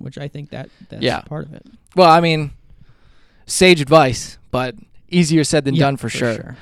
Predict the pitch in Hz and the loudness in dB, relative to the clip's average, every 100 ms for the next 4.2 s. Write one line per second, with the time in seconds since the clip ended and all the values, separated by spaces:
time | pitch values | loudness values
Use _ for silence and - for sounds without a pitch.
0 | - 220 220 202 196 190 - 180 190 196 | 2 6 8 6 4 0 0 0 0 -2
1 | 185 160 156 160 151 139 135 123 - 143 | -2 -2 -2 -4 -2 0 -2 -4 -8 -6
2 | 127 120 127 123 - 123 - 123 - - | -4 -6 -6 -8 -8 -12 -8 -10 -8 -8
3 | 117 - _ _ _ _ - 120 - 123 | -8 -10 _ _ _ _ -6 -6 0 0
4 | 120 117 | 0 -2